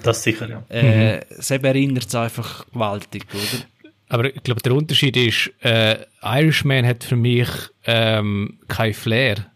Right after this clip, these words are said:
Speaker 3: Also wenn ich es vergleiche mit einem Scarface, mit Goodfellas, mit Pate, dort hast du irgendwie Flair, du hast halt eine Atmosphäre, du,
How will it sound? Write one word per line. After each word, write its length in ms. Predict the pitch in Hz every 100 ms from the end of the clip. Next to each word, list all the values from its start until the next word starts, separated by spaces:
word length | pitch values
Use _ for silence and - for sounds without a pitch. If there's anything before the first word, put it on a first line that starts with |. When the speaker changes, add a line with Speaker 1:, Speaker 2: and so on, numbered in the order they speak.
| -
Speaker 3:
Also 240 | 113 113
wenn 80 | 120
ich 60 | 123
es 80 |
vergleiche 500 | - - 131 165 -
mit 280 | 139 123 120
einem 220 | 120 110
Scarface, 920 | 110 - 110 120 139 - 135 131 131 -
mit 180 | 110 -
Goodfellas, 800 | 131 139 - 135 123 123 -
mit 160 | 113 -
Pate, 560 | - 110 120 - 131 120 - - -
dort 180 | - 123
hast 180 | 139 -
du 80 | -
irgendwie 240 | 117 117
Flair, 540 | 113 113 113 123 135 135
du 120 | 123
hast 160 | 123 120
halt 180 | 110
eine 80 | 113
Atmosphäre, 720 | 110 - 107 - 120 127 131
du, 80 | 120